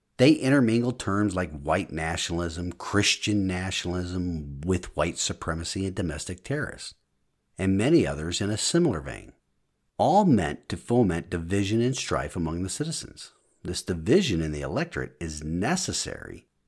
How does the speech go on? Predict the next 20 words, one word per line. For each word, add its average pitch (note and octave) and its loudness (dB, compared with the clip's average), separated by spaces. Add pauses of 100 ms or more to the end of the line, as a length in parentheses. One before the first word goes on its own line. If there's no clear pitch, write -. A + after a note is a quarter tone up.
(360)
because A2+ 2
it G#2+ 4
allows G2 2
the F2+ 0
rich F2 -2
men G#2+ 4
north F#2+ 0
of D#3+ -4
Richmond F#2 -4 (420)
to - -4
operate E2 0
behind E2+ -2
the D3+ 0
curtain E2+ -2
to F2 -4
rob F#2+ 2
us C3 -4
of B2 -4
our D3+ 0
liberty B2+ -8